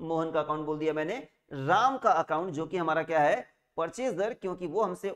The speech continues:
उधार में सामान खरीद रहा है, वो हमारा डेटर है। तो सेल की एंट्री पास करेंगे बेटा आप यहाँ पर राम या राम्स अकाउंट,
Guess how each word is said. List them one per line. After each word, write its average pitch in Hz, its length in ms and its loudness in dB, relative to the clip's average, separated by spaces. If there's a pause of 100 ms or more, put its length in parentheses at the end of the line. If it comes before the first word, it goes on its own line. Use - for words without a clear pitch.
उधार 170 300 0
में 240 100 -6
सामान 170 320 -2
खरीद 160 240 -4
रहा 160 160 2
है, 156 220 0 (320)
वो 160 180 0
हमारा 147 360 6 (420)
डेटर 139 420 -4
है। 113 160 -10
तो 156 160 -10
सेल 190 340 -4
की 190 80 -4
एंट्री 180 280 -6
पास 175 240 -6
करेंगे 170 280 -4
बेटा 170 220 -2
आप 160 120 -4
यहाँ 165 180 -2
पर 160 400 -2 (640)
राम 135 520 2 (3000)
या 160 200 2
राम्स 175 680 0
अकाउंट, 131 520 -6